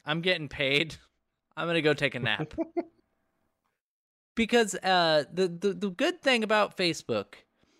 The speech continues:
Speaker 1: uh, which I cannot say this for other companies that I've worked at, is say you're at, uh, like, Endura, which is my,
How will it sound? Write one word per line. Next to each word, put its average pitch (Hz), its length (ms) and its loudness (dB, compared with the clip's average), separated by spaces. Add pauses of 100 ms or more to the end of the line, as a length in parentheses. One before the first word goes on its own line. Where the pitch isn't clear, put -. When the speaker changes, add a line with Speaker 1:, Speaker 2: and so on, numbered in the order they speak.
(520)
Speaker 1:
uh, 135 460 2 (600)
which 180 280 0
I 175 120 -2
cannot 196 460 -4
say 196 140 0
this 185 180 -2
for 151 180 -4
other 156 240 2
companies 107 580 -8
that 127 120 0
I've 110 160 -2
worked 110 300 -4
at, - 200 -6 (680)
is 143 300 2
say 233 180 2
you're 247 220 2
at, 170 420 -2 (800)
uh, 139 400 2
like, 151 160 0
Endura, 143 640 2 (580)
which 147 220 -4
is 127 140 -12
my, 123 280 0